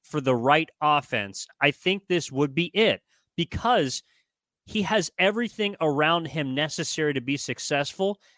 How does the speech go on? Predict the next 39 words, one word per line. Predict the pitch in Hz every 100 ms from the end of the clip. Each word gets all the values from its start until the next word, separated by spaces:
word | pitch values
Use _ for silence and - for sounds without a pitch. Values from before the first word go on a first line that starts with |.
| _
and | 160
he | 165
has | 156 -
clearly | - 208 240 202 - -
unlocked | 180 175 151 151 165 156 -
everyone | 151 147 139 131 120 117 123 -
at | 151 -
the | 135
right | 127 147 147 -
time, | - 160 123 92 101 - - _ _
and | 175 185
it's | 170 175
not | 208 226 156
all | 180 185
in | 156
the | 135
same | - 165 147
game. | 120 160 123 92 113
I |
know | 165
we | 180 185
talked | 165 170 -
to, | - _ _ -
it | 156 165
was, | 151 - - - - _ _ _ - -
I |
forget | 135 170 196
which | 160
week | 135 170 151
they | 151
were | 143
down | 147 143
in |
Mexico | 147 - - 131
City, | 120 - 160 131
but | 131 127
how, | - 127
you | 147
know, | 147